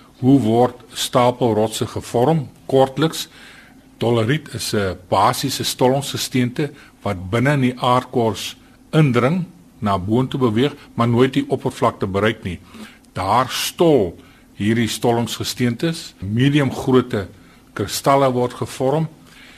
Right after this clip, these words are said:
en dan terwyl hierdie doloriet nog ondergronds is, word hy aan drukkragte blootgestel, wat hierdie doloriet nou in nate en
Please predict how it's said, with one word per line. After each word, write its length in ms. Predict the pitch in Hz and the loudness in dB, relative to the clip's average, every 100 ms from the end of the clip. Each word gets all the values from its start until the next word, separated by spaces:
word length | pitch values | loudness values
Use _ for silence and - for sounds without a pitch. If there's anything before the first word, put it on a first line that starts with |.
| - - | -20 -12
en 160 | - 139 | -2 2
dan 220 | 139 233 | 2 2
terwyl 380 | 220 135 151 254 | 0 0 0 2
hierdie 480 | 165 151 151 123 - - - - | 2 4 2 0 -6 -20 -16 0
doloriet 480 | 123 139 120 139 135 | 4 4 4 2 -2
nog 220 | 117 - | -4 -2
ondergronds 540 | 143 139 - 113 110 104 | -4 -4 -2 -2 -2 -6
is, 140 | - - | -10 -10
word 340 | 104 117 127 | -2 0 0
hy 60 | 135 | -2
aan 260 | 127 127 104 | -2 -4 -4
drukkragte 760 | 113 143 143 - 110 - 107 | -2 -4 -4 -4 -4 -2 -6
blootgestel, 760 | 90 101 104 - 101 - 85 80 - - - _ - | -4 -4 -4 -6 -10 -6 -6 -8 -20 -20 -20 _ -6
wat 180 | 104 - | -6 -4
hierdie 500 | 107 131 170 113 - - - _ - - | -4 0 0 -2 -10 -20 -20 _ -20 -12
doloriet 640 | 131 123 123 127 123 143 120 | -4 2 4 4 4 0 -2
nou 200 | 117 120 | -4 -2
in 160 | 117 104 | -4 -2
nate 580 | 95 104 120 - 135 120 - - - | -2 0 -2 -2 -6 -6 -14 -20 -12
en 140 | 110 | -10